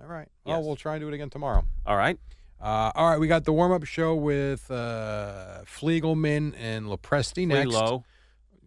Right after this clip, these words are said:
Speaker 1: You can say that. And then tomorrow, by the way, it'll be Peter Schwartz and Mike Fliegelman.
Speaker 2: Yes. And then, uh, there'll be a segment <laughs> when Fliegelman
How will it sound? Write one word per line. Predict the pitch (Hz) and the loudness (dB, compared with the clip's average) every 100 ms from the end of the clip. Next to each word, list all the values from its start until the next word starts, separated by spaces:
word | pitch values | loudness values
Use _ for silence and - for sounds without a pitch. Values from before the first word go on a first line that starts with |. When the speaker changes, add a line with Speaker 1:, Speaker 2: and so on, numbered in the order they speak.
| - | -12
Speaker 1:
You | 143 123 | -6 -4
can | 123 | -4
say | - 90 | -6 -6
that. | 87 92 - _ - | -6 -12 -20 _ -2
And | 131 | 4
then | 139 - | 4 4
tomorrow, | 139 147 180 185 107 | 4 4 4 4 2
by | 95 | 0
the | 95 | 0
way, | 98 98 | 0 0
it'll | 95 | -2
be | 104 | -6
Peter | - 135 113 | -8 -6 -6
Schwartz | - - - 156 160 - - - | -4 -6 -2 0 0 -2 -12 -10
and | 95 | -8
Mike | 82 76 | -8 -8
Fliegelman. | - 87 76 67 - - | -10 -10 -10 -18 -20 -12
Speaker 2:
Yes. | 107 131 104 - - - - - - _ _ - | 0 2 2 -2 -20 -20 -20 -20 -20 _ _ -8
And | 113 110 | -4 -2
then, | 110 107 | -2 -2
uh, | 104 104 | 0 0
there'll | 98 107 | -2 -4
be | 95 104 | -4 -4
a | 95 95 | -4 -4
segment | - 117 131 113 110 _ _ _ | -2 0 0 -4 -8 _ _ _
<laughs> | _ _ - | _ _ -4
when | 135 107 _ _ _ - | -4 -4 _ _ _ -6
Fliegelman | 120 107 107 | -4 -2 -4